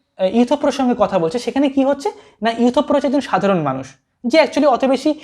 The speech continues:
লজিক্যাল বা রেশনাল থিংকিং করে না, যে অত ভালো করে গভীরভাবে ভাবতে পারে না, তাকে সক্রেটিস বোঝানোর চেষ্টা করছে পায়াস মানে কি। তো সেই জন্য এই ডায়ালগটা অত্যন্ত সহজ, ইজি এবং অত্যন্ত ছোট্ট, এবং এটা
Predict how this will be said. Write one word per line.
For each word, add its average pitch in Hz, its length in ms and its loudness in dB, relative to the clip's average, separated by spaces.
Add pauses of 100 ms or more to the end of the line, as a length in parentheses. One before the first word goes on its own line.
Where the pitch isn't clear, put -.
(200)
লজিক্যাল 247 540 2
বা 247 100 2
রেশনাল 233 400 0
থিংকিং 247 360 -2
করে 202 240 0
না, 202 180 0
যে 175 100 0
অত 220 100 2
ভালো 208 240 2
করে 254 160 0
গভীরভাবে 226 440 2
ভাবতে 190 280 -4
পারে 180 240 -2
না, 156 180 -2 (440)
তাকে 269 280 0
সক্রেটিস 247 500 -2
বোঝানোর 190 300 0
চেষ্টা 226 260 -4
করছে 185 220 -4
পায়াস 175 400 -2
মানে 151 160 -4
কি। 143 120 -14 (720)
তো 208 80 -12
সেই 226 120 2
জন্য 254 160 4
এই 262 60 4
ডায়ালগটা 202 320 2
অত্যন্ত 240 240 -2
সহজ, 240 540 -2 (320)
ইজি 226 500 2
এবং 214 160 -2
অত্যন্ত 240 260 0 (220)
ছোট্ট, - 340 -2 (440)
এবং 226 180 2
এটা 233 140 4